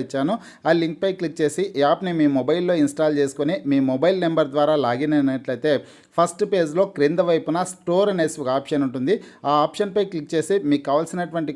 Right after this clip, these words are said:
కోర్స్ని బై చేసుకోవచ్చు. చూడండి ఫ్రెండ్స్, ఇక తెలంగాణ రాష్ట్రంలో హోంగార్డు ఉద్యోగాలను రిక్రూట్‌మెంట్ చేయాలనేసి ముఖ్యమంత్రి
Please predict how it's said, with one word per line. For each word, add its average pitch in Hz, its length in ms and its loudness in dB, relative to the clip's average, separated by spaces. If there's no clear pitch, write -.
కోర్స్ని 143 280 -2
బై 123 100 0
చేసుకోవచ్చు. 135 560 -4
చూడండి 214 280 2
ఫ్రెండ్స్, 196 240 -4
ఇక 190 60 -4
తెలంగాణ 165 300 -2
రాష్ట్రంలో 147 460 -4
హోంగార్డు 165 480 -2
ఉద్యోగాలను 135 520 -2
రిక్రూట్‌మెంట్ 135 560 -6
చేయాలనేసి 117 600 -4
ముఖ్యమంత్రి 139 440 -2